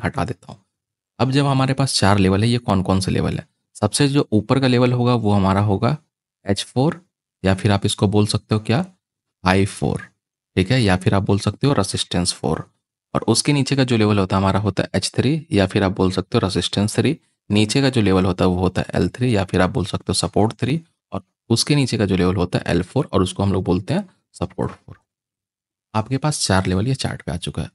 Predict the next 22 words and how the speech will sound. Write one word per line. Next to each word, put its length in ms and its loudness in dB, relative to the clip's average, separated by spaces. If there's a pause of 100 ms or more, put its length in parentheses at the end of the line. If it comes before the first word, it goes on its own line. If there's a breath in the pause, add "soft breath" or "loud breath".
अब 160 -2
बात 260 0
ये 80 4
आता 220 -2
है 100 -4
कि 720 -14
जब 140 0
सीपीआर 520 2
था 140 0
ही 220 -2 (160)
तो 80 -14
हम 120 2
लोग 160 2
इसको 220 -2
क्यों 220 0
ऐड 180 2
किए 140 -4
हैं? 80 -4
सबसे 280 -4
इंपॉर्टेंट 360 0
चीज़, 160 -6
तो 540 -20